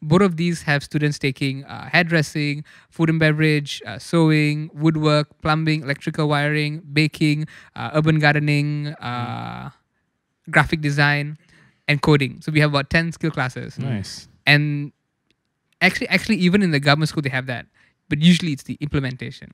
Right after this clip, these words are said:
Speaker 2: Yeah.
Speaker 1: That is
Speaker 3: Mm.
Speaker 1: usually
Speaker 2: As usual.
Speaker 1: the actual carrying out of the classes. Like, I remember, like, my Kemahiran Hidup,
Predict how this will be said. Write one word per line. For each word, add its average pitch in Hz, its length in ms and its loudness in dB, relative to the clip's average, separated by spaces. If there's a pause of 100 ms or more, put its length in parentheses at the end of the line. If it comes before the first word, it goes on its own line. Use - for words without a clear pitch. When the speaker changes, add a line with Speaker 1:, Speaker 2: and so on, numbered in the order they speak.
(340)
Speaker 2:
Yeah. 107 260 -16
Speaker 1:
That 143 200 6
is 120 180 0
Speaker 3:
Mm. - 20 -4
Speaker 1:
usually 131 520 -4
Speaker 2:
As 110 240 -8
usual. 107 340 -6
Speaker 1:
the 127 160 -2
actual 143 360 2
carrying 131 400 -2
out 123 100 -6
of - 60 -10
the - 60 -12
classes. 139 340 0
Like, 135 120 -6
I 190 140 4
remember, 185 480 6
like, 127 180 -2
my 160 220 2
Kemahiran 143 280 2
Hidup, 143 260 0